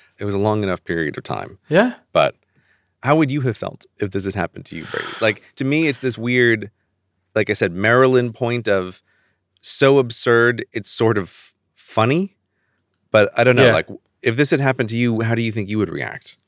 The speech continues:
Speaker 2: I think I would have thought, "This can't be real. This will be fixed."
Speaker 1: Mm-hmm.
Speaker 2: But after a, a day and a bit, I would have tweeted more than you did.
Speaker 1: <laughs> Yeah, I felt like,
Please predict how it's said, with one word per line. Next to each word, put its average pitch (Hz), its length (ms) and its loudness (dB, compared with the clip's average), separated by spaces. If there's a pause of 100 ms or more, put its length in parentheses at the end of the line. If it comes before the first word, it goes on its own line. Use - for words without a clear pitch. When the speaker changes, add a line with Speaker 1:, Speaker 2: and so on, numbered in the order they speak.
Speaker 2:
I 165 180 0
think 202 260 -2
I 196 100 0
would 160 180 0
have 131 80 -6
thought, 117 340 0
"This 123 140 -6
can't 120 240 0
be 104 80 -2
real. 101 260 2
This 101 180 -6
will - 80 -20
be 101 60 -16
fixed." - 520 -6
Speaker 1:
Mm-hmm. 104 340 2 (380)
Speaker 2:
But 151 120 -2
after 208 380 0
a, 117 160 2
a 120 80 -4
day 139 320 0
and 160 80 -2
a 104 60 -6
bit, 113 460 0 (540)
I 135 60 4
would 147 140 4
have 135 100 -2
tweeted 180 340 0
more 143 200 0
than 123 160 -6
you 160 160 0
did. 123 300 0
Speaker 1:
<laughs> 170 360 -16
Yeah, 127 340 4
I 151 80 4
felt 214 240 4
like, 151 280 2